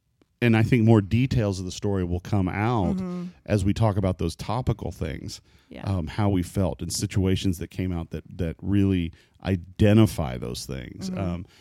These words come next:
Speaker 1: you know, for me, the, the moment I, you know, you know, okay, yeah, there is some insecurity. So if someone says X, I'm gonna, you know, inside crater because X sounds like this over here, and,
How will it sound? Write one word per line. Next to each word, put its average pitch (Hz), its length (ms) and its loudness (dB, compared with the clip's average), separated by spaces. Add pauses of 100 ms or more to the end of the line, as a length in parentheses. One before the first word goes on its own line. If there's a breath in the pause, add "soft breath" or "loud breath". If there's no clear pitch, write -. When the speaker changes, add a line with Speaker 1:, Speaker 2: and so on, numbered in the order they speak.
(220 soft breath)
Speaker 1:
you 104 60 4
know, 98 140 4
for 104 160 0
me, 104 400 8
the, 82 180 -2 (140)
the 98 160 0
moment 98 420 6
I, 87 480 -2
you 98 180 -2
know, 82 120 -2
you 95 120 0
know, 90 220 0
okay, 104 240 0
yeah, 113 260 2
there 101 160 2
is 160 120 0
some 95 160 2
insecurity. 90 560 -2
So 98 160 0
if - 100 0
someone 104 300 2
says 87 340 -2
X, 120 460 -4
I'm 101 160 2
gonna, 101 160 2 (200)
you 104 140 0
know, 85 160 -2 (240)
inside 104 600 0
crater 120 400 0
because 87 420 -4
X 101 260 -4
sounds 92 460 -2
like 85 260 -2
this 139 300 -2
over 95 240 0
here, 131 280 0
and, 92 140 -2